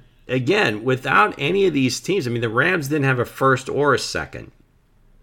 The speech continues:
Arizona trades their first. San Francisco obviously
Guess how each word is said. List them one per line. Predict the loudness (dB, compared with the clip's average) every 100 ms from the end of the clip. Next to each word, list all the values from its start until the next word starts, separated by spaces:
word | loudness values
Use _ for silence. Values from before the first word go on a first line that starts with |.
| _ -18 -8
Arizona | -2 -2 0 0 -2
trades | -4 0 2 2 0
their | -2 -2
first. | -4 -8 -8 -6
San | -6 -4
Francisco | -6 -4 -2 0 0 0
obviously | -2 -4 -4 0 0 0